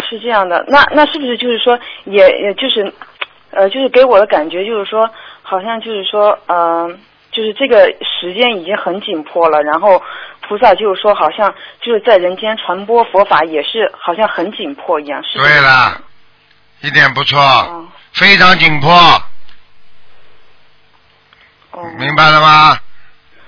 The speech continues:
Speaker 1: 哦，明白了。
Speaker 2: 啊，
Speaker 1: 那，
Speaker 2: 现在这个
Speaker 1: 那为什么我在里面呢？
Speaker 2: 世界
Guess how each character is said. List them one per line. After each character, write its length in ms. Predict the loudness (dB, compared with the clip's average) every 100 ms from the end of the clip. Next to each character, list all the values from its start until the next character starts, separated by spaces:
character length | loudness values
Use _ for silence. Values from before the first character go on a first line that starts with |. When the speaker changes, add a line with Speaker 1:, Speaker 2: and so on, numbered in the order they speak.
| -20
Speaker 1:
哦， 180 | -12 -12
明 320 | -10 -12 -10
白 80 | -6
了。 220 | -6 -6
Speaker 2:
啊， 300 | 0 2 2
Speaker 1:
那， 60 | 0
Speaker 2:
现 280 | 2 2 4
在 240 | 4 4
这 100 | 4
个 80 | 4
Speaker 1:
那 0 |
为 80 | 6
什 60 |
么 0 |
我 100 | 4
在 160 | 4 2
里 100 | 2
面 80 | 0
呢？ 60 | 0
Speaker 2:
世 200 | 0 2
界 140 | 2